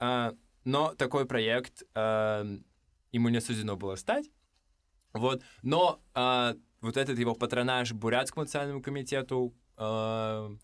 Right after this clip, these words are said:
и то, что он вообще эти идеи предлагал советской власти, а, воз-, они всё-таки повлияли на то, что, а, на территории,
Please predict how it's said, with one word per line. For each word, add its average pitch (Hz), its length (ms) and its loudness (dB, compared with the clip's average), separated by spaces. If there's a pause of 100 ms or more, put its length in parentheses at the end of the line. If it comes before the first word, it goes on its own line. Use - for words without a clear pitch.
(360)
и 113 260 0
то, 110 240 0
что 107 220 -4
он 104 280 -2
вообще 101 280 -4
эти 104 160 -6
идеи 101 240 -2
предлагал 98 440 -4
советской 98 400 -6
власти, 156 580 -2 (480)
а, 104 680 -2 (100)
воз-, 107 240 -2 (140)
они 117 420 0 (420)
всё-таки 127 440 -2
повлияли 113 500 0
на 101 260 -2
то, 113 300 0
что, 104 580 -2
а, 98 500 0
на 104 240 -2
территории, 101 920 0